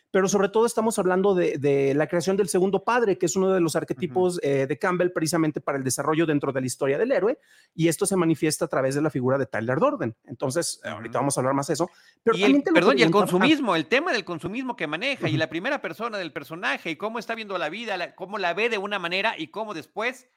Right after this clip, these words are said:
Speaker 2: con otro filtro distinto, o quitándose los lentes, por decirlo de alguna manera figurativa, la ve de otra forma.
Speaker 1: Exactamente. Son, son varios temas, ahorita vamos a tratar de desglosarlos, este, más adelante,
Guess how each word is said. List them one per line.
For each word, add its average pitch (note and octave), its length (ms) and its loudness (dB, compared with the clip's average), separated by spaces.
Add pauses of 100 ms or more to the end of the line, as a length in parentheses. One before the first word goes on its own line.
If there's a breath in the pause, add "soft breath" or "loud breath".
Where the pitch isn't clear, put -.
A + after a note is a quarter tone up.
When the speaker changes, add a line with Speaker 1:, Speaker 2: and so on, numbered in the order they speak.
(300)
Speaker 2:
con C#3+ 180 -6
otro F#3 280 -8
filtro G#3 500 -6
distinto, G#3 640 -6 (220 soft breath)
o G3 240 -2
quitándose F3+ 800 -4 (240)
los C3+ 220 -8
lentes, F3+ 320 -6
por C3+ 180 -12
decirlo D#3 240 -10
de D3+ 60 -6
alguna D#3 220 -8
manera D#3 440 -6
figurativa, G3 720 -4 (200)
la A#2 220 -6
ve D#3+ 160 0
de C3+ 140 -4
otra A2 220 -10
forma. - 260 -20 (920)
Speaker 1:
Exactamente. D#3 760 0
Son, C4+ 220 0
son C#4 100 2
varios D4 220 0
temas, G3+ 240 0
ahorita F3 260 2
vamos E3+ 280 2
a D3 40 -2
tratar C3+ 300 0
de D3 140 0
desglosarlos, B2 580 -2
este, - 240 -6
más C#3+ 180 0
adelante, D#3+ 420 2